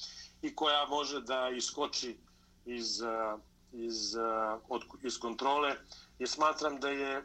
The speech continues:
a, patrijarh Irinej više upozoravao da ne dođe do toga nego što je on nešto prijetio ili je, kako ovaj kaže, čeprkao po, po Crnoj Gori,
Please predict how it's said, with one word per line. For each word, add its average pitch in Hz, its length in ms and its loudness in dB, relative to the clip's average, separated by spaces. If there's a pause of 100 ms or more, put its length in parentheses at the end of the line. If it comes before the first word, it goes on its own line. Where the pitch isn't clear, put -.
a, 131 440 4
patrijarh 135 600 -2
Irinej 127 360 -2
više 131 260 0
upozoravao 117 640 2
da 113 100 -4
ne 113 120 -8
dođe 110 240 -10
do 101 160 -20
toga 117 320 2 (520)
nego 127 220 0
što - 200 -2
je 117 60 2
on 117 80 -2
nešto 117 340 -2 (120)
prijetio 113 520 -2
ili 110 120 -2
je, 107 100 -4 (220)
kako - 260 -2
ovaj 113 140 2
kaže, 110 320 0
čeprkao 107 480 -2
po, 104 340 -4
po 110 100 -4
Crnoj 107 360 -4
Gori, 110 380 -2